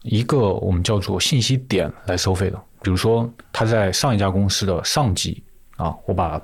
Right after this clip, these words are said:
背调完成了啊，这个背调一千块，然后我收集到了H R的，H R的信息收集到了啊，一千块，就是这样按照信息点来的。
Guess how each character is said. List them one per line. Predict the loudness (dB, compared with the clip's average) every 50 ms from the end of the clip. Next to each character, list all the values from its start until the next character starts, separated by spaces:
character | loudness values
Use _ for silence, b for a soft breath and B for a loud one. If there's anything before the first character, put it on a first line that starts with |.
| -2
背 | 0 2
调 | 2 4 2
完 | 2 2 2 2 2
成 | 2 2 0 -2
了 | -2 -4 -6 -12 -14 -10
啊， | -6 -6 -6 -4 -2
这 | 0 0 2 2
个 | 0 0
背 | 0 0 0
调 | 0 0 -2 -4 -6 -12 -12 -6
一 | -4 -2
千 | -2 0 0 0 0
块， | 0 -2 -4 -4 -8 -14 -20 -12 -4
然 | 0 0 2
后 | 2 2 2 0 0 -4 b b b b b b
我 | -4 -2
收 | 0 0 2 2
集 | 2 2
到 | 2 2
了 | 2 2
H | 0 0 0 2 0
R | 2 0
的 | 0 -2 -4 -8 -8 -4
，H | -4 -2 0 2
R | 2 2
的 | 2
信 | 2 2 0
息 | 0 0 0
收 | 0 0 0 0
集 | 2
到 | 0 0 -2
了 | -2 -6 -12 -18 -16 -12 -8 -6
啊， | -6 -6 -8 -10 -6 -4
一 | -2 0
千 | 0 0 0
块， | 0 0 -2 -4 -6 -12 -20 -20 -12 -4
就 | -2 -2
是 | 0
这 | 0 0
样 | 0 0
按 | 0 0 0 0
照 | 0
信 | 0 0 0 0
息 | 0
点 | 0 0 -2 -2 -4
来 | -8 -8 -10
的。 | -10 -10